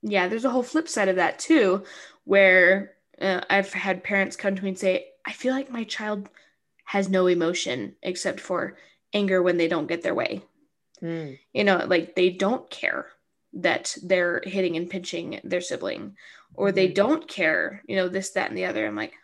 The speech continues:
Speaker 1: "Huh, interesting." And we were actually, uh, talking to someone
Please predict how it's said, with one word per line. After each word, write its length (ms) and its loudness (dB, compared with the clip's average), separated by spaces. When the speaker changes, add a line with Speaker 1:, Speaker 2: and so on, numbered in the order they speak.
Speaker 1:
"Huh, 160 -4
interesting." 360 -6
And 100 0
we 80 2
were 60 6
actually, 400 0
uh, 260 4
talking 400 -2
to 80 0
someone 500 -2